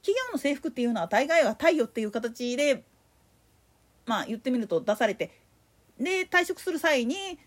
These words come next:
全部返却するっていうことがルールとしてあるわけなんだけれども、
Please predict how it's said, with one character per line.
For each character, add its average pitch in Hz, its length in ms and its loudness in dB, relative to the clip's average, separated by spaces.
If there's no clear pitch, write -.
全 262 200 4
部 202 80 2
返 262 160 6
却 254 100 -2
す 240 140 -12
る 247 60 -2
っ - 20 -6
て 233 100 -8
い 190 80 -2
う 196 160 -2
こ - 100 -8
と 202 80 -10
が - 100 -10
ル 269 100 0
ー 339 100 2
ル 254 60 -6
と 180 100 -8
し 170 40 -14
て - 80 -4
あ 269 120 2
る 311 100 2
わ 233 100 0
け - 120 -8
な 175 120 -6
ん 170 60 -6
だ - 80 -8
け - 100 -12
れ - 100 -10
ど - 80 -10
も、 208 320 0